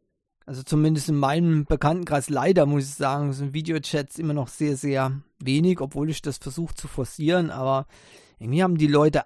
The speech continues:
Angst oder wollen nicht von der Kamera erfasst werden. <gasps> Schock. Ja, so wenig Selbstvertrauen hat man eben, ne? So,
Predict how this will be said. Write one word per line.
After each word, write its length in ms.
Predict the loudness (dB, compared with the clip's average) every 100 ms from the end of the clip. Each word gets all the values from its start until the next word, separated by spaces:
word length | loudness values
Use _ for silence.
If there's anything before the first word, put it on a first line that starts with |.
| _
Angst 520 | -4 0 0 0 -2
oder 260 | -2 -2 0
wollen 260 | 0 0 2
nicht 340 | 0 -4 -10
von 200 | -6 -4
der 100 | -4
Kamera 500 | -6 -4 0 0 -2
erfasst 840 | -4 -6 -2 -2 -2 -6 -12 -18
werden. 540 | -14 -14 -14 -16 -16 -12
<gasps> 800 | -4 0 0 0 -2 -2 -6 -10 -16
Schock. 460 | -16 -8 -6 -6 -8
Ja, 180 | -4 -4
so 220 | -2 -2
wenig 240 | -2 -2
Selbstvertrauen 720 | -2 -4 -4 -6 -4 -4 -2 -4
hat 160 | -6
man 120 | -8
eben, 380 | -8 -6 -4 -4
ne? 280 | -4 -4 -6
So, 460 | -4 -4 -4 -6